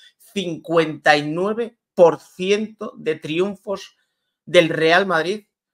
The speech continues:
con Clos Gómez. Es una aberración estadística de manual, así que por mucho que le queráis limpiar la imagen, tal, a mí, repito, y espero que a los suscriptores de este canal, nos va a dar absolutamente igual. El titular que saca el diario Marca, que no es el que yo sacaría, y ahora vais a ver por qué,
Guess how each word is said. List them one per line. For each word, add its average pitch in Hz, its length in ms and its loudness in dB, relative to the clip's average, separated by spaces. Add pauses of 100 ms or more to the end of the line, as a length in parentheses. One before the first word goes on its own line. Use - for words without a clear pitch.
(380)
con 185 320 4
Clos 190 400 2
Gómez. 135 420 -4 (160)
Es 185 220 -2
una 196 140 2
aberración 156 560 2
estadística 147 680 -4
de 131 120 -2
manual, 156 360 2
así 151 200 -6
que 165 80 -4
por 131 160 -6
mucho 147 320 -8
que 135 300 -6 (380)
le 139 220 -4
queráis 135 320 2
limpiar 135 380 -4
la 131 120 -2
imagen, 135 360 -4
tal, 151 200 0
a 123 140 -10
mí, 139 300 -8
repito, 135 460 -6
y 139 100 -8
espero 135 360 -2
que 120 60 -4
a 120 60 -2
los 123 100 -6
suscriptores 123 400 -10
de 127 60 -6
este - 100 -16
canal, 120 320 -8 (380)
nos 151 180 -4
va 165 60 4
a - 20 4
dar 143 80 2
absolutamente 101 500 -10
igual. 85 380 -16 (220)
El 165 100 -2
titular 220 340 2
que 240 120 -4
saca 202 280 2
el 180 80 4
diario 170 220 4
Marca, 190 280 0
que 175 120 -2
no 247 140 2
es - 100 0
el 160 100 -2
que 156 140 -4
yo 165 100 0
sacaría, 151 480 0
y 135 60 2
ahora 139 160 2
vais 139 240 0
a 135 60 -2
ver 143 100 -4
por 160 140 -10
qué, 180 300 -4